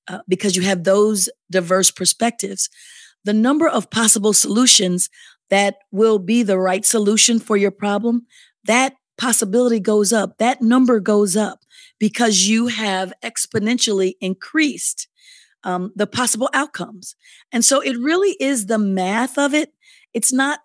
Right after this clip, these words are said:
just the right thing to do, but it's the math of it. And I think that's undeniable. Um, versus if you have just a very narrow,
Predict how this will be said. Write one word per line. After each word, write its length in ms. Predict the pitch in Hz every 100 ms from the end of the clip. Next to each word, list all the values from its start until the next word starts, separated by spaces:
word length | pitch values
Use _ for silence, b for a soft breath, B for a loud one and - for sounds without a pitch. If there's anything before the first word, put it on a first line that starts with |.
| -
just 360 | 254 254 -
the 120 | 214
right 320 | 196 190 196 -
thing 200 | 226 220
to 140 | 208
do, 400 | 175 180 240 277 b b b -
but 120 | 240
it's 120 | -
the 120 | 302
math 360 | 285 330 320 -
of 100 | -
it. 100 | - 208
And 100 | 208
I 80 | 240
think 240 | 294 254
that's 240 | 269 294 -
undeniable. 840 | 262 254 226 208 202 190 - _ _ b b _
Um, 220 | 185 208 202
versus 500 | 226 285 294 240 220
if 180 | 202
you 140 | 208 196
have 520 | 190 180 175 175 180
just 340 | - 220 233 -
a 120 | 202 190
very 380 | 196 196 196
narrow, 800 | 190 190 190 214 226 180 170 190